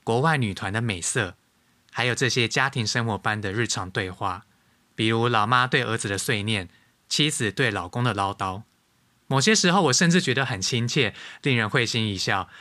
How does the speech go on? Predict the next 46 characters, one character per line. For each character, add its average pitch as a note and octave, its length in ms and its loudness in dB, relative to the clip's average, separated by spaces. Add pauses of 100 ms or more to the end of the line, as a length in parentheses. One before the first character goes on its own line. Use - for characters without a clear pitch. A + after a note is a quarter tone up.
(200)
一 A#2+ 100 -2
度 C3+ 200 4
忘 C3 160 4
了 A2 120 0
他 B2 180 0
们 A2 120 0
的 G#2 80 -2
生 A2+ 300 -2
活 F#2 220 -4
是 - 160 -2
多 G2+ 260 -6
么 A#2+ 200 2
的 G#2+ 120 0
愁 G2+ 300 -4
云 G2 120 -8
惨 F2+ 300 -6
雾。 F#2+ 240 -10 (960)
或 E3+ 140 2
许 G#2+ 400 0
真 A2+ 200 -2
正 A2+ 160 0
的 G2+ 100 -2
辛 G#2 200 -4
酸 G#2 300 -2 (320)
不 A2 120 -4
是 A#2+ 160 2
整 F#2 200 -4
天 G#2 340 -6
以 G2 140 -8
泪 G#2+ 180 -2
洗 A#2 240 -2
面， G#2 340 -10 (680)
而 A2+ 100 -2
是 C3 160 2
仍 A2 180 2
然 A2+ 180 0
要 C3 140 0
强 A2+ 260 -2
忍 C3+ 160 0
着 G#2 140 -4
泪 G#2 320 -2 (240)
笑 G#2+ 240 0
着 G2 120 -10
面 F#2+ 220 -6
对 F#2 160 -6
吧。 A#2+ 300 -10